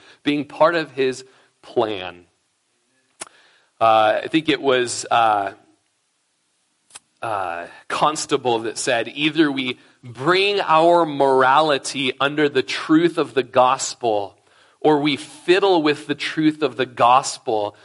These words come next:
so that it will accommodate our morality." And I think that's what we're seeing in the world today. All of the different worldviews out there that just try to accommodate everyone and be tolerant towards everyone. There's no possible way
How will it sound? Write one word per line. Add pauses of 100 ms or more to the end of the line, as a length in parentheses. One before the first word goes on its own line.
(100)
so
that
it
will
accommodate
our
morality." (560)
And
I
think
that's
what
we're
seeing
in
the
world
today. (180)
All
of
the
different
worldviews
out
there
that
just
try
to
accommodate
everyone (180)
and
be
tolerant
towards
everyone.
There's
no
possible
way